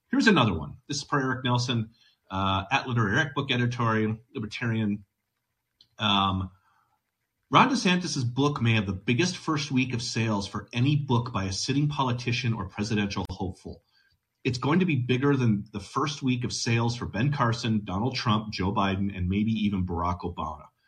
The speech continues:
Anyone else I should look up? Um, and this guy who knows the industry, and I don't know, I don't think DeSantis' book is on his,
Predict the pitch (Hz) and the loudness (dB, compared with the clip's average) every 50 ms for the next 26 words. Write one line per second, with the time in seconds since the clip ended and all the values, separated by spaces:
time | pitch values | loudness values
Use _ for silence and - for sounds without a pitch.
0 | _ _ _ _ _ _ _ _ - - 117 147 147 135 127 123 120 120 - 110 | _ _ _ _ _ _ _ _ -4 0 2 4 4 4 4 4 2 2 2 0
1 | 107 - - 101 101 98 98 92 92 - 82 80 - - - _ _ _ _ _ | -2 -2 -2 -2 -2 0 -2 -2 -2 -4 -8 -8 -8 -12 -16 _ _ _ _ _
2 | _ - - - - _ _ - 104 101 101 101 95 95 98 98 127 123 131 131 | _ -18 -18 -18 -20 _ _ -2 0 2 2 2 2 0 -2 0 2 2 2 2
3 | - - - 131 127 123 123 120 123 123 123 120 113 123 110 113 117 107 98 - | 0 0 2 4 4 6 8 8 10 10 10 8 8 6 4 4 4 4 2 0
4 | - - 90 87 87 87 90 92 107 127 143 139 131 127 127 131 135 139 127 139 | -4 -6 -4 -2 -2 0 0 0 0 0 0 0 -2 -2 -2 -2 -2 -2 -2 -2
5 | 127 - - 110 - - 127 117 117 113 104 - - 107 - 117 98 104 - 104 | -4 -4 -4 -4 -2 -2 0 0 0 -2 -4 -4 -4 -4 -2 -2 -2 -2 -2 -2
6 | 104 101 98 - - 123 117 110 104 98 - - | -2 -2 -4 -2 0 2 2 2 0 -2 -4 -6